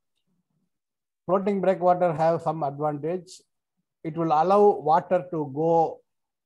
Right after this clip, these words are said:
on both the sides. Water exchange is a, is a good thing for quality of water. And seabed need not be very strong in this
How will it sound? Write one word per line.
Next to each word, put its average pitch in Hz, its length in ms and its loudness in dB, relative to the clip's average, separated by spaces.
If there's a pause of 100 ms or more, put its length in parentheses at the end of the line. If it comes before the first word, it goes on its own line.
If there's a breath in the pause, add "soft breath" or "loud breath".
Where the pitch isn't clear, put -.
(200)
on 143 220 -6
both 147 240 -4
the 156 100 -4
sides. 151 440 -8 (120)
Water 143 400 -6
exchange 170 500 -6 (140)
is - 60 -12
a, 139 240 -4 (680)
is 131 120 -10
a 131 60 -4
good 151 260 -8
thing 185 240 -2
for 147 180 -2
quality 143 520 -4
of 135 160 -6 (140)
water. 120 380 -8 (1120)
And 156 180 -6
seabed 190 720 0
need 180 220 0
not 196 260 -2
be 190 100 0
very 175 280 -4
strong 143 840 -4 (280)
in 151 300 -8 (160)
this 147 200 -8